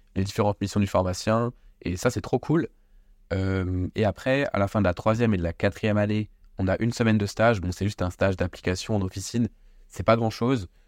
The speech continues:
mais ça te permet aussi de, de travailler sur un sujet à l'officine et de voir, euh,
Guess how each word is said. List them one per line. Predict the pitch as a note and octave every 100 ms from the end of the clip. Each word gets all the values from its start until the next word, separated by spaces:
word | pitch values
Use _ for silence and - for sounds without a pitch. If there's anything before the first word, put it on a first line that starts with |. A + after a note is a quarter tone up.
| - - -
mais | G2+ A2
ça | F#2+
te | F2
permet | G2 G2 G2+
aussi | F#2 - G#2
de, | F2+ F2
de | F2
travailler | - G2 G#2
sur | G2
un | F#2
sujet | - F#2+ G2 G2+
à |
l'officine | F#2 - - G#2 G#2
et | D2 E2+
de | F2+
voir, | F2+ F#2+ G2+ F#2+
euh, | E2+ E2